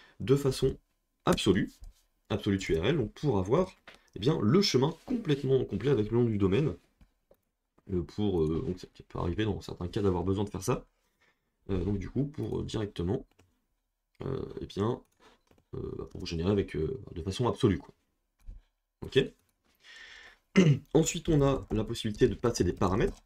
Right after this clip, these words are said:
donc par exemple on va créer une U R L qui va permettre d'accéder à la page de l'article numéro un, generate U R L, on récupère articles chao, on va passer un tableau de paramètres avec du coup ici notre I D, le numéro un,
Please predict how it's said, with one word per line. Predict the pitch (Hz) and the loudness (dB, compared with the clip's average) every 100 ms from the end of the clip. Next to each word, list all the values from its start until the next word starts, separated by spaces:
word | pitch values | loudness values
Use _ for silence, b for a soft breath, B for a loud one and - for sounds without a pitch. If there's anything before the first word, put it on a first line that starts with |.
| - | -12
donc | 92 | -8
par | 107 | -2
exemple | 101 95 113 - 98 | -2 -2 -6 -4 -4
on | 95 90 | -2 -2
va | 85 | -4
créer | - 104 | 0 2
une | 101 98 | 4 4
U | 98 98 | 4 4
R | |
L | 104 104 | 2 0
qui | 95 | -4
va | |
permettre | 90 98 101 | -2 0 2
d'accéder | 98 95 - 95 110 - | 2 0 -2 0 0 -2
à | |
la | 85 | -6
page | 85 95 95 | -4 -4 -2
de | 87 | -4
l'article | 80 - - - | -6 -8 -12 -6
numéro | 85 85 | -4 0
un, | 107 147 - _ _ B B B - | 0 -2 -8 _ _ B B B -14
generate | - 107 95 92 | -4 0 0 0
U | 87 | -2
R | 85 | -2
L, | 160 - - | -2 -2 -4
on | |
récupère | 110 113 - 101 92 87 _ - - - - - | -4 -4 -2 0 0 -2 _ -20 -20 -18 -14 -14
articles | - - - 90 80 - - - _ - | -14 -8 0 0 -2 -14 -20 -20 _ -12
chao, | - 85 127 - - - - _ _ _ - _ B B B B 214 - | -10 -4 -4 -4 -12 -18 -20 _ _ _ -20 _ B B B B -14 0
on | 156 | 2
va | 151 | 4
passer | 147 147 139 | 2 0 0
un | 131 | 0
tableau | 123 107 104 | 0 0 2
de | 98 | 0
paramètres | 113 85 85 107 - | 0 -2 -2 -2 -2
avec | 98 95 | -4 -4
du | 92 | -6
coup | - 95 | -8 -8
ici | 92 92 | -6 0
notre | 143 - | 0 0
I | 80 | -6
D, | 82 - _ _ _ _ _ - _ - | -6 -10 _ _ _ _ _ -20 _ 0
le | 165 | 2
numéro | 127 90 80 | 2 -2 -4
un, | 110 | -10